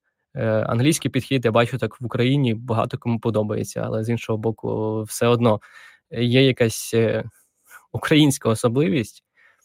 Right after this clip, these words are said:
е, є особливість там, е, приблизно у кожної країни, чи, я не знаю, не України, а в регіону, е, особливість, е,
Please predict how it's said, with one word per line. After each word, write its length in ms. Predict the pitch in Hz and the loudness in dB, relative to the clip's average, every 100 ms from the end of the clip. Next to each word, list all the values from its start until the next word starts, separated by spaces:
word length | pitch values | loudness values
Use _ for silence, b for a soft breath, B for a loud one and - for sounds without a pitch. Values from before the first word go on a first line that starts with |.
| b _ - | b _ -6
е, 60 | 120 | -2
є 300 | 117 117 131 | 0 4 6
особливість 540 | 139 - 123 139 123 | 6 4 2 2 2
там, 340 | 113 110 110 110 | 0 0 0 0
е, 20 | - | 0
приблизно 440 | 120 135 135 117 | 0 4 4 2
у 40 | 113 | 2
кожної 300 | 120 117 110 | 2 2 0
країни, 360 | 123 120 107 | 0 0 0
чи, 160 | - 107 | -4 -8
я 80 | 101 | -8
не 120 | 104 | -8
знаю, 200 | 104 104 | -10 -8
не 80 | 107 | -8
України, 380 | - 117 120 | -6 -4 -2
а 40 | 107 | 0
в 40 | |
регіону, 520 | 117 110 113 117 104 113 b b b b - | 0 2 4 2 0 -6 b b b b -2
е, 120 | 110 | -2
особливість, 680 | 113 113 120 127 120 - - | -2 -2 0 2 0 -2 -4
е, 480 | 110 110 110 107 | 0 2 2 2